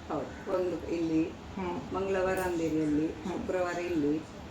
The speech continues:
Speaker 1: ಮೀರಾ ರೋಡಲ್ಲಿ ಪುನಃ.
Speaker 2: ಹ್ಮ್.
Speaker 1: ಹಾಗೆ
Speaker 2: ಅಂದ್ರೆ
Speaker 1: ಒಂದು
Speaker 2: ಫುಲ್ ವೀಕ್ ಪೂರಾ ಬ್ಯುಸಿ
Speaker 1: ಆ,
Speaker 2: ಇರ್ತೀರಾ?
Speaker 1: ವೀಕ್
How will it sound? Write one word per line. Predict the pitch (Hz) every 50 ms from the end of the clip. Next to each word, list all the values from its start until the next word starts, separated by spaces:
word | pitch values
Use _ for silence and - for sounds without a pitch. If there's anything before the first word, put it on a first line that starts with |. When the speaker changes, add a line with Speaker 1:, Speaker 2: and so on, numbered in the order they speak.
| - - - - - - - - -
Speaker 1:
ಮೀರಾ | 175 170 160 151 139
ರೋಡಲ್ಲಿ | 139 135 135 135 139 135 135 143
ಪುನಃ. | 147 - 143 143 135 135 143 135 - - - 196 185
Speaker 2:
ಹ್ಮ್. | 247 247 - - - - - - - 190
Speaker 1:
ಹಾಗೆ | 190 185 180 180 180 180 185 185 190 - - - - - -
Speaker 2:
ಅಂದ್ರೆ | 214 202 196
Speaker 1:
ಒಂದು | 196 190 202
Speaker 2:
ಫುಲ್ | 208 214 214 214 214 208 196 190 190 190 190 190 190 - 208
ವೀಕ್ | 208 202 202 - - - -
ಪೂರಾ | 214 214 214 208 202 196 185 185 180 180 175
ಬ್ಯುಸಿ | 196 190 196 196 170
Speaker 1:
ಆ, | 165
Speaker 2:
ಇರ್ತೀರಾ? | 190 190 - 151
Speaker 1:
ವೀಕ್ | 175 190 190 190